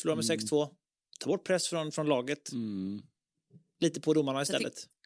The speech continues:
Speaker 3: fast, ja, i det fallet tycker jag kanske ändå att man fokuserar på fel saker. För att det, det har jag märkt ibland, att liksom domaren kan växa till att bli en alldeles för stor grej.
Speaker 1: Ja.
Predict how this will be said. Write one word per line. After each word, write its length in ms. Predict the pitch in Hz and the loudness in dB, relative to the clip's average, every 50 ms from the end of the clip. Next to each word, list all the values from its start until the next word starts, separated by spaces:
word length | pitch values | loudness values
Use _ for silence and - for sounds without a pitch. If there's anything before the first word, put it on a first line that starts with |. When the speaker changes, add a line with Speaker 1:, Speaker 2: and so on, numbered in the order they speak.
| _ - - | _ -2 2
Speaker 3:
fast, 240 | 233 226 220 - - - | 4 4 4 4 4 2
ja, 360 | 220 240 247 247 254 269 262 | 2 4 4 4 4 4 4
i 80 | 262 | 4
det 120 | 262 330 349 | 4 2 2
fallet 200 | - 233 202 180 | 0 -2 -2 -2
tycker 220 | - 185 185 185 | -4 -4 -4 -4
jag 60 | 180 | -4
kanske 200 | - 190 185 196 | -2 -2 -2 0
ändå 200 | 190 196 185 175 | 0 0 0 0
att 60 | 165 170 | 0 2
man 240 | 170 165 165 165 | 2 0 0 0
fokuserar 340 | 165 - 175 170 - - 170 160 | -2 -4 -4 -2 0 0 0 0
på 80 | 160 | -2
fel 240 | - - 170 165 160 | 0 2 4 4 6
saker. 520 | - - 254 220 180 - - - - 160 - - - - - - - - | 6 6 6 6 4 2 0 0 0 0 -2 -6 -12 -12 -14 -10 0 2
För 80 | 170 | 4
att 60 | 185 | 6
det, 100 | 185 240 247 - 214 - 208 | 8 6 6 6 4 4 6
det 80 | 269 | 6
har 140 | 277 254 208 | 6 6 4
jag 140 | 175 170 165 | 2 2 0
märkt 200 | 160 156 156 147 | 0 -2 -4 -4
ibland, 280 | 151 151 147 143 143 147 | -4 -4 -4 -4 -4 -6
att 120 | 151 151 | -8 -8
liksom 380 | 156 156 - - 156 156 147 143 160 | -8 -8 -8 -8 -10 -10 -10 -8 -6
domaren 300 | 165 190 180 185 180 185 | -4 -2 -2 0 0 -2
kan 100 | 190 190 | -2 -2
växa 200 | 170 170 170 160 | -2 -2 -2 -2
till 120 | 151 160 156 | -2 -4 -2
att 60 | 156 | -2
bli 80 | 156 | -2
en 60 | 156 - | 0 0
alldeles 220 | 165 165 151 147 | 0 2 2 2
för 80 | - - | 0 0
stor 140 | - 160 156 | 0 0 2
grej. 320 | 160 196 196 - - 143 - _ - | 2 2 2 0 -2 -6 -8 _ -8
Speaker 1:
Ja. 60 | 139 | -4